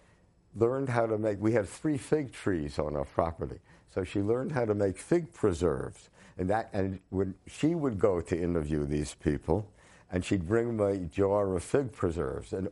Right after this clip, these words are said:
that's makes friends. Then she could bring me back, and the women would talk more friendly, more friendly to me. But of course, that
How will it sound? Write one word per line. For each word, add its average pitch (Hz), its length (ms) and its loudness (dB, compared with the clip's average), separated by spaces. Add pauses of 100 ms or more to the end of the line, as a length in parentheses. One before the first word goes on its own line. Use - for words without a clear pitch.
(260)
that's 107 340 -2 (760)
makes 104 280 -2
friends. 101 580 -2 (380)
Then 113 180 0
she 120 220 -4
could 87 240 0
bring 107 280 0
me 92 140 0
back, 82 380 0 (320)
and 82 120 -4
the 85 60 2
women 92 400 0
would 85 160 0
talk 87 420 -2
more 80 160 -2
friendly, 85 540 -2 (160)
more 85 520 0
friendly 87 400 -2
to 85 120 -2
me. 78 80 -2
But 82 220 0
of 85 120 -4
course, 95 320 -2
that 92 280 -2